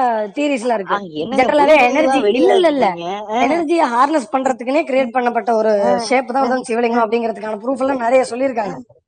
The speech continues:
Speaker 2: ஆ.
Speaker 1: அதாவது தியரிஸ் எல்லாம் நிறைய பிளேஸ் பண்ணிருக்காங்க.
Speaker 2: ஆமாமா, அவர்
Speaker 1: அதை
Speaker 2: ஒரு
Speaker 1: வந்து நம்ம
Speaker 2: மேஜிக்
Speaker 1: இங்க
Speaker 2: மேன்
Speaker 1: சொல்றது
Speaker 2: தெரியுமா? அவர் வந்து பாய்சனை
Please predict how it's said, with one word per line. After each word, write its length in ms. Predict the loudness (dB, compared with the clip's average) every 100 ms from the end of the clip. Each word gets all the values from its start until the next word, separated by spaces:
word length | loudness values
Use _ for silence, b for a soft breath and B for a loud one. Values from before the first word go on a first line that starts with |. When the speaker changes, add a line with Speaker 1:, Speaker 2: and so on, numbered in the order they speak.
| -16 -8
Speaker 2:
ஆ. 40 |
Speaker 1:
அதாவது 480 | -4 2 2 0 -2
தியரிஸ் 220 | -2 0
எல்லாம் 240 | -2 -2 0
நிறைய 100 | 0
பிளேஸ் 280 | -2 -4
பண்ணிருக்காங்க. 460 | -4 -4 -4 -6 -8
Speaker 2:
ஆமாமா, 440 | -6 -2 0 0
அவர் 200 | 0 2
Speaker 1:
அதை 140 | 4 4
Speaker 2:
ஒரு 100 | 4
Speaker 1:
வந்து 80 | 2
நம்ம 140 | 2
Speaker 2:
மேஜிக் 120 | 0
Speaker 1:
இங்க 60 | 0
Speaker 2:
மேன் 160 | 0
Speaker 1:
சொல்றது 240 | 0 2 2
Speaker 2:
தெரியுமா? 420 | 4 6 6 2 -4
அவர் 240 | -2 0 2
வந்து 320 | 2 0 0 -2
பாய்சனை 380 | -2 0 -2